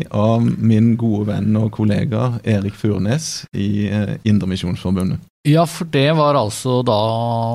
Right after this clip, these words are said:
Speaker 2: situasjonen at dere skulle,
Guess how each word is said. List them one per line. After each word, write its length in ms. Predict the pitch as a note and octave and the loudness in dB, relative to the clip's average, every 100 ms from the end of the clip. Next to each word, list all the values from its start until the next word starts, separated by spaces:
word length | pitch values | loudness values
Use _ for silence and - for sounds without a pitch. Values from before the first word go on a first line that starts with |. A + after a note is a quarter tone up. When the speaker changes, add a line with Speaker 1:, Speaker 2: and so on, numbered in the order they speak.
| A2+ | -6
Speaker 2:
situasjonen 760 | A2 - A#2 A#2+ A#2+ A2+ G#2 C3 | -8 -6 -4 -2 -2 -2 -2 -4
at 160 | A#2 - - | -6 -10 -6
dere 160 | A#2+ B2+ | -4 -4
skulle, 880 | - - - - C#3+ A2 G2+ C3 | -6 -12 -8 0 2 2 2 0